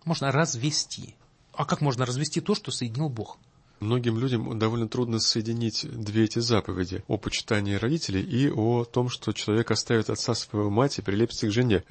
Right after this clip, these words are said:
Speaker 2: Часто бывают серьёзные конфликты в семьях от того, что жене кажется, что муж обращает слишком много внимания на своих родителей и слишком мало внимания на неё. Может быть, это и объективно так. Бывает так, что матери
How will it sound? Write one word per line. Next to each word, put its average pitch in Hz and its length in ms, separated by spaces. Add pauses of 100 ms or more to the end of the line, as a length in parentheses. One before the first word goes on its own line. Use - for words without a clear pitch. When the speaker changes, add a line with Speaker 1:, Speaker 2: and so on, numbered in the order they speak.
Speaker 2:
Часто 147 320
бывают 117 580
серьёзные 123 600
конфликты 107 560
в - 60
семьях 127 420
от 92 100
того, 104 280
что 104 280
жене 120 340
кажется, 110 360
что 104 440
муж 110 280
обращает 107 400
слишком 107 460
много 101 280
внимания 95 720
на 98 320
своих 98 420
родителей 104 680
и 113 60
слишком 104 380
мало 98 540
внимания 98 380
на 98 80
неё. 98 240
Может 139 200
быть, 147 140
это 147 160
и 127 300 (100)
объективно 110 600
так. - 400
Бывает 147 400
так, 127 200
что 113 460
матери 107 640